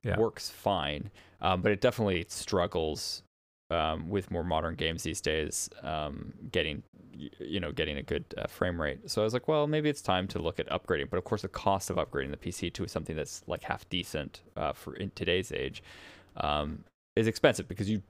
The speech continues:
Speaker 2: you can't just upgrade individual parts. You basically have to replace the whole thing,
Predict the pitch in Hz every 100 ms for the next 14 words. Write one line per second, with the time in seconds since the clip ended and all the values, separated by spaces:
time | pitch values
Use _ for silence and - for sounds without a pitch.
0 | _ - 101 113 113 95 98 101 - 90
1 | - 101 95 90 73 - 78 73 - 92
2 | - 92 - - 73 76 76 - 67 -
3 | _ _ _ 95 90 - 82 - - 67
4 | - 64 53